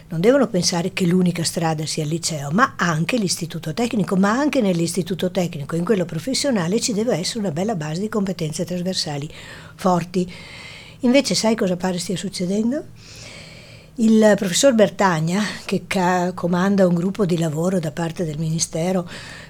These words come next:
per non so quale altra <laughs> visione della scuola, stanno proponendo di chiamare tutto liceo. Poi ci sono i licei, liceo, liceo, <laughs> liceo tecnico e liceo professionale,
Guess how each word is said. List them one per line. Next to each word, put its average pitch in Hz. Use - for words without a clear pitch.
per 185
non 175
so 214
quale 170
altra 170
<laughs> 208
visione 185
della 185
scuola, 208
stanno 302
proponendo 208
di 226
chiamare 208
tutto -
liceo. 151
Poi 254
ci -
sono 180
i 180
licei, 196
liceo, 262
liceo, 202
<laughs> 240
liceo 233
tecnico 233
e 302
liceo 277
professionale, 175